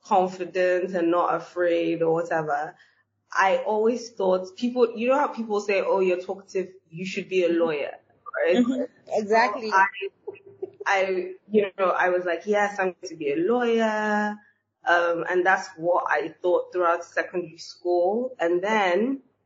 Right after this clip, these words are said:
Speaker 1: but in secondary school, my, my favorite subjects were, like, government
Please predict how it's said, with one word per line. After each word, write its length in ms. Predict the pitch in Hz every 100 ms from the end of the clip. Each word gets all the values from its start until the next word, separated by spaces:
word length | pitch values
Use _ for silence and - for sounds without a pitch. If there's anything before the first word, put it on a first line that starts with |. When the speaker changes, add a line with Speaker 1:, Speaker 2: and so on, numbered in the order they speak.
| _ _ _
Speaker 1:
but 200 | 214 214
in 80 | 226
secondary 400 | 247 247 262 247
school, 180 | - 190
my, 220 | 185 - -
my 220 | 185 180
favorite 420 | 180 196 208 196
subjects 560 | 190 180 165 170 160 -
were, 140 | 170
like, 420 | 160 151 147 156
government 800 | 156 165 156 160 160 151 160 160